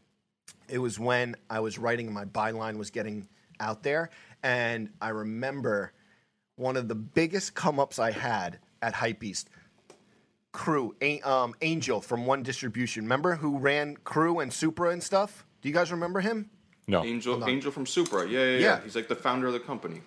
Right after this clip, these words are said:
Speaker 1: Exactly. Let me tell you, I'm at, I'm, I might, I might have been liv-,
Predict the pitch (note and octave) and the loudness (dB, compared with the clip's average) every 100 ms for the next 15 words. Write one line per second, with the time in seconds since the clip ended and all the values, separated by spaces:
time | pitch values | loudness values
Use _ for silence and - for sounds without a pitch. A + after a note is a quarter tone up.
0 | - C3 A2+ B2+ - F#2+ D#2+ - - _ | -6 0 6 6 6 -6 -10 -18 -20 _
1 | _ _ _ _ A2 B2+ C#3 - A2+ G2+ | _ _ _ _ -8 -4 -4 -2 -2 -2
2 | F2+ - _ _ _ _ _ _ _ _ | -6 -10 _ _ _ _ _ _ _ _
3 | _ _ - A2 A2+ A#2+ G#2+ A2 G#2 - | _ _ -6 -2 0 0 -2 -4 -4 -10
4 | _ - G#2+ A2+ G3 - - A#2+ D3 D#3+ | _ -6 -4 -2 -4 -4 -4 -2 -2 -2
5 | D3 B2 | -4 -4